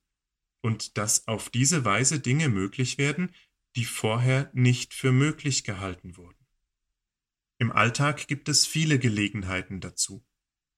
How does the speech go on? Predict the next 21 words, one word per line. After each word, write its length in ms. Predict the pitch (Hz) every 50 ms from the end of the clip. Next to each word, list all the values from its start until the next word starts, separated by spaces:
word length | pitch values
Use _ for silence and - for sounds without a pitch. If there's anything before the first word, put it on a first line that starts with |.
| _ _ _ _ -
In 100 | - 110
der 100 | 101 104
persönlichen 640 | - - 101 95 101 104 113 113 107 - - 110 95
Begegnung 680 | - 98 - 101 101 - - - 147 147 117 123 -
beginnt 360 | - 143 131 151 147 151 143
es 160 | 165 147 - -
schon 260 | - 151 143 139 131
damit, 520 | 139 135 156 170 165 135 123 - - -
dass 180 | 123 117 - -
ich 200 | 123 - - -
eine 340 | - 117 117 117 123 - -
andere 340 | 120 120 127 123 123 - 123
Frage 460 | - - - 123 131 156 165 156 131
stelle 460 | - - - 104 98 95 95 92 -
als 240 | - 101 98 - -
das 240 | - 98 - - - -
übliche 680 | 110 95 - 104 101 95 - - 98 95 101 123 - _ _
„Wie 240 | - 98 101 98 95
geht's?“ 580 | - 107 104 104 107 - - - - - _ _ _ _ _ _ _ _ _ -
und 260 | - 120 120 - -
auch 140 | 117 110 -